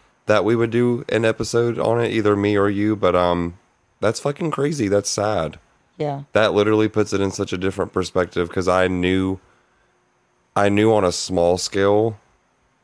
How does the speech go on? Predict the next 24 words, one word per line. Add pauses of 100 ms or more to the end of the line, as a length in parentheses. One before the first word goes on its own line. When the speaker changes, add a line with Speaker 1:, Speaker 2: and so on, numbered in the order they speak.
(300)
Speaker 1:
what
was
taking
place
in
that
forest,
but
hearing
the
numbers
that
you
gave
and,
like,
how
much
of
an
impact
it's
truly
had